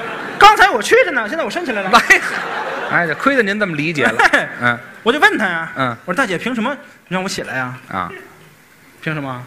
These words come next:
Speaker 2: 嗯。
Speaker 1: 这是我的座儿。
Speaker 2: 哦。
Speaker 1: 我是售票员。
Speaker 2: 您坐人售票员那儿了？
Speaker 1: 好，售大姐，哎，您坐。
Speaker 2: 售大姐。
Speaker 1: 售票员嘛。
Speaker 2: 那就叫售大姐。
Speaker 1: 售大姐，您坐这儿。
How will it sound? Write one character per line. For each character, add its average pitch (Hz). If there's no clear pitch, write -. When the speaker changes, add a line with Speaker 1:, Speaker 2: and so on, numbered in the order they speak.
Speaker 2:
嗯。 101
Speaker 1:
这 226
是 202
我 131
的 131
座 190
儿。 135
Speaker 2:
哦。 196
Speaker 1:
我 185
是 196
售 247
票 214
员。 170
Speaker 2:
您 156
坐 185
人 185
售 214
票 151
员 139
那 185
儿 139
了？ 101
Speaker 1:
好， 233
售 269
大 233
姐， 190
哎， 240
您 214
坐。 -
Speaker 2:
售 302
大 131
姐。 107
Speaker 1:
售 381
票 339
员 302
嘛。 262
Speaker 2:
那 247
就 202
叫 175
售 160
大 123
姐。 92
Speaker 1:
售 247
大 220
姐， 190
您 208
坐 233
这 196
儿。 170